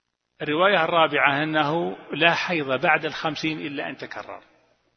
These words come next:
وهذا يفهم منه أن المذهب أنه لا حيض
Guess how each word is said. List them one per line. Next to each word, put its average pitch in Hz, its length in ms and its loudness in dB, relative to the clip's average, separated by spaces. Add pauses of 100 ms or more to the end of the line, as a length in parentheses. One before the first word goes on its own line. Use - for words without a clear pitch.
(600)
وهذا 127 220 -2
يفهم 135 280 -4
منه 135 440 -4
أن 127 140 -4
المذهب 131 460 -4
أنه 120 240 -4
لا 120 100 -2
حيض 120 240 -4